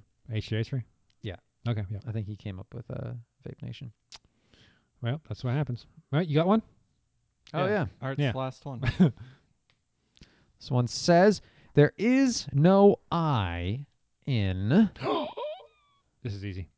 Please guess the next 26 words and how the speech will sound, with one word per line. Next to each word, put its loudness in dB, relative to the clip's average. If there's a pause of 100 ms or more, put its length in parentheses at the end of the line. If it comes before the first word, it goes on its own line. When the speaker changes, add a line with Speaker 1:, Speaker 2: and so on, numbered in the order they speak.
(120)
Speaker 1:
<laughs> - (600)
Speaker 2:
This -4 (160)
is -12
gonna 0
be 0
like -2 (100)
eyelid. 0 (1300)
No, 2
there's 4
an 0
I 0
in 0
there. -2
Speaker 1:
There's -2
no 8
Speaker 2:
Damn -4
it. -6
Speaker 1:
I 0
in -2
a -4 (580)
Speaker 2:
In -4
I, -2
Speaker 1:
in 0
a 4
Speaker 2:
E 2
Y 4